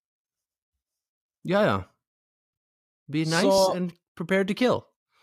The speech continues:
Speaker 2: Det er jo Ville Vesten han beskriver, sant? Du er jo ute og rir alene på prærien, og så plutselig så kommer det noen andre hester mot deg. Og du tenker sånn, «Ja, det kan være de er grei, eller de kom for å rane meg.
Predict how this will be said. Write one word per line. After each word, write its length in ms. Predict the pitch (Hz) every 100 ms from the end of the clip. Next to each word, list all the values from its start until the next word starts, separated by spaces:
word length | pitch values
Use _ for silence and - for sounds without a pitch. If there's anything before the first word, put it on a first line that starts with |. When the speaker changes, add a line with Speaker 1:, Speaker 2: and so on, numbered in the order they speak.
| _ _ _ _ _ _ _ _ _ _ _ _ _ _ _
Speaker 2:
Det 140 | 190
er 220 | 247 220 147
jo 140 | 131 117
Ville 240 | 131 165 170
Vesten 480 | 175 - - 113 90
han 160 | 95 95
beskriver, 460 | - 98 90 -
sant? 220 | - 110 117
Du 60 | 135
er 220 | 135 131
jo 160 | 120
ute 160 | 117 120
og 80 | 104
rir 240 | 120 104 95
alene 260 | 92 98 104
på 80 | 101 -
prærien, 480 | 110 92 80 65 92
og 60 | 120
så 80 |
plutselig 380 | 131 131 - 117
så 60 | -
kommer 240 | 131 117
det 60 | 107
noen 160 | 90 101
andre 240 | 113 120
hester 400 | 101 - - 85
mot 240 | 92 104 90 -
deg. 160 | - - _ _
Og 80 | 147
du 60 | 170
tenker 300 | 175 180 185
sånn, 160 | 156 147
«Ja, 140 | 214 302
det 60 |
kan 140 | 202 190
være 200 | 87 139
de 80 | 240
er 60 | 185
grei, 200 | 143 90 170 _ _ 262
eller 220 | 294 143
de 80 | 139
kom 140 | 165
for 140 | 147 127
å 80 | 127
rane 180 | 147
meg. 220 | 123 65